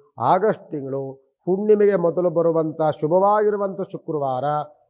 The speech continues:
ಅತ್ಯಂತ ಪ್ರಶಸ್ತವಾಗಿರುವಂಥ ದಿನ. ಈ ದಿನ ತಾವೆಲ್ಲರೂ ಸಹ ವಿಜೃಂಭಣೆಯಿಂದ ವರಮಹಾಲಕ್ಷ್ಮಿ ಪೂಜೆ ಮಾಡೋದ್ರಿಂದ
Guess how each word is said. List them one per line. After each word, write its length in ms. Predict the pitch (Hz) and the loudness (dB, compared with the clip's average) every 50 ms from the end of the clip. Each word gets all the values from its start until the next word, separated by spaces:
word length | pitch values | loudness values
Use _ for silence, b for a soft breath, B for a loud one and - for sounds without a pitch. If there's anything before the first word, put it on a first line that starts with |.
| - 156 | -2 -2
ಅತ್ಯಂತ 480 | 180 - - _ - 226 233 226 226 240 | -2 -2 -4 _ -2 -2 -2 -2 -4 -6
ಪ್ರಶಸ್ತವಾಗಿರುವಂಥ 1200 | 233 196 190 165 - 196 180 190 - - 185 175 175 175 170 165 160 165 165 160 156 151 151 151 | -4 -2 -4 -4 -2 -4 -6 -6 -6 -8 -6 -4 -2 -2 -2 -4 -6 -6 -6 -8 -8 -8 -8 -8
ದಿನ. 240 | 151 131 127 131 135 143 143 147 143 139 _ _ _ _ - | -10 -8 -8 -8 -8 -8 -8 -8 -12 -14 _ _ _ _ -6
ಈ 160 | 151 185 208 | -4 -4 -2
ದಿನ 160 | 190 226 220 208 185 175 175 175 - - _ _ _ _ - | -2 0 0 0 0 0 -2 -4 -6 -12 _ _ _ _ -12
ತಾವೆಲ್ಲರೂ 580 | 127 120 131 143 170 202 233 262 262 269 254 | -10 -8 -6 -4 -4 0 2 2 2 2 2
ಸಹ 480 | - - 185 156 160 156 147 143 143 - _ _ _ - | -2 -2 -4 -2 -2 -2 -4 -6 -10 -14 _ _ _ -10
ವಿಜೃಂಭಣೆಯಿಂದ 1000 | 143 170 156 139 131 160 185 196 196 196 190 196 196 196 196 196 196 196 196 226 226 240 240 - - _ _ _ 113 | -10 -10 -10 -8 -6 -4 -2 -2 -2 -2 -2 0 0 2 2 2 0 0 0 0 0 0 -2 -4 -12 _ _ _ -10
ವರಮಹಾಲಕ್ಷ್ಮಿ 680 | 123 139 160 175 190 175 180 190 185 175 180 - 180 165 | -8 -6 -4 -4 -2 -2 -2 -2 -2 -4 -4 -8 -12 -10
ಪೂಜೆ 280 | 170 165 170 160 170 | -10 -10 -8 -8 -6
ಮಾಡೋದ್ರಿಂದ 600 | 160 151 143 143 170 226 247 247 247 240 226 196 | -6 -4 -2 0 2 2 2 2 2 2 2 0